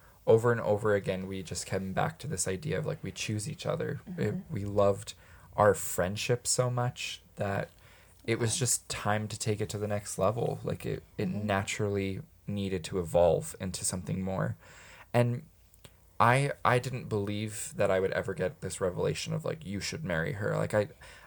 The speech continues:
Speaker 1: I, rarely does God do that because he's trying to teach us to make good choices on our own. He's not
Speaker 2: Mm-hmm.
Speaker 1: trying to control us and make decisions for us. But, I mean, it, I, and again, I already knew I wanted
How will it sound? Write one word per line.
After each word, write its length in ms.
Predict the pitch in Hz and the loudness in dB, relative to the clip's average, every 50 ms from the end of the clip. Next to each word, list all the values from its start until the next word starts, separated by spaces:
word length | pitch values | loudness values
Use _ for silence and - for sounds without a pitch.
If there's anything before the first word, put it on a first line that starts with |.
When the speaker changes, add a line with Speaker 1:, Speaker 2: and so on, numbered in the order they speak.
| - _ | -12 _
Speaker 1:
I, 60 | - - - | -12 -10 -8
rarely 680 | 123 117 113 113 113 113 117 123 120 117 120 113 117 113 | -8 -6 -6 -6 -4 0 2 2 4 4 4 2 0 -2
does 180 | - 104 101 - | -2 -4 -4 0
God 260 | - 107 98 95 95 | 2 4 4 4 2
do 160 | - 104 107 | -2 0 2
that 220 | 113 131 135 - - | 4 4 2 2 0
because 540 | 120 107 - - 104 95 95 90 - - - | -2 -4 -2 0 0 0 2 2 2 2 2
he's 220 | - 104 107 - | 0 -2 -2 -2
trying 320 | - - - 117 120 123 113 | 0 2 2 4 4 2 0
to 80 | 107 | -2
teach 320 | - - - 120 104 - - | -2 -2 -2 -2 0 2 2
us 180 | 104 - - - | 2 2 0 -2
to 120 | - 107 | -4 -4
make 320 | 104 101 101 95 - - - | -2 -4 -4 -4 -8 -6 -2
good 140 | - 101 92 | -2 0 0
choices 420 | - - - 98 92 - - 92 | 0 -2 -2 -2 -2 -2 -6 -4
on 120 | 95 87 85 | -4 -4 -4
our 100 | 80 - - | -6 -4 -4
own. 300 | - 95 90 80 78 80 | -4 -2 -2 -2 -2 -4
He's 180 | 80 95 92 - | -4 -6 -4 -4
not 80 | 104 | -4
Speaker 2:
Mm-hmm. 60 | 98 - - | -4 -4 -4
Speaker 1:
trying 140 | 107 98 90 | -4 -4 -2
to 120 | 90 80 - - _ - | -4 -6 -6 -12 _ -14
control 440 | - 95 85 - - 107 98 90 - | -12 -10 -4 4 6 6 6 6 4
us 220 | 90 90 - - - | 0 -2 -2 -4 -4
and 120 | 95 92 | -4 -4
make 160 | 92 87 - - | -4 -6 -6 -6
decisions 440 | - - - 92 82 - 156 - | -4 -4 -4 -4 -2 -2 -2 -4
for 260 | - - - 95 90 - | -2 0 2 2 2 2
us. 280 | - - - - - - - - - - - - - - - - _ _ | 2 0 -2 -4 -4 -8 -14 -20 -20 -20 -20 -20 -20 -20 -20 -20 _ _
But, 120 | 117 110 | 2 2
I 60 | 110 110 | 4 2
mean, 240 | 113 113 110 110 - - | 2 0 -2 -2 -2 0
it, 180 | 110 101 - - - - - - | 0 -2 -2 -6 -14 -20 -4 2
I, 140 | - 87 110 - | 4 4 4 4
and 120 | - 117 117 | 4 2 2
again, 240 | 113 113 123 110 80 | 6 6 6 6 6
I 160 | 67 101 117 | 6 6 6
already 200 | 117 117 107 104 | 6 4 4 0
knew 260 | 98 101 113 110 101 | -2 -2 0 2 2
I 120 | 90 92 - - | 0 0 -2 -4
wanted 540 | - 82 90 104 107 - 98 87 85 80 78 | -2 0 0 0 0 -2 -4 -4 -4 -6 -8